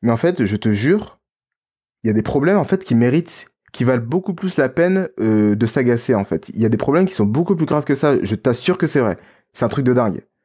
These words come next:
Et voilà, euh, travaillez avec un E S F P, par exemple. Vous verrez, ça vous, ça vous forcera à, à gérer ce genre de choses. Les E N T J,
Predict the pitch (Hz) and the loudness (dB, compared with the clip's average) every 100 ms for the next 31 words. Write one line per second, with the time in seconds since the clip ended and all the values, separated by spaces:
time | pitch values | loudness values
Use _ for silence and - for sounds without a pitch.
0 | _ _ _ _ _ - 120 120 113 95 | _ _ _ _ _ -2 2 2 2 -2
1 | - 104 104 95 69 57 53 50 - _ | -4 0 2 2 0 -2 -8 -14 -20 _
2 | _ _ _ _ _ _ - 156 147 151 | _ _ _ _ _ _ -4 0 2 2
3 | 170 139 120 131 127 123 127 - 120 117 | 2 0 -2 0 0 0 -2 0 0 2
4 | 90 82 90 - 113 110 107 113 113 101 | 0 -2 -4 -4 0 2 2 2 2 0
5 | 98 95 - _ _ _ _ - 120 113 | 0 -4 -6 _ _ _ _ -2 0 0
6 | 120 123 113 120 110 92 101 _ _ _ | -2 0 0 0 0 -2 -6 _ _ _
7 | - 113 113 117 120 110 104 101 - 98 | -4 0 2 2 2 2 2 0 -2 -4
8 | - _ - - _ _ _ 139 151 - | -6 _ -20 -20 _ _ _ 0 2 0
9 | - 190 - 147 151 143 120 117 190 - | 0 2 2 0 0 0 0 0 -4 -6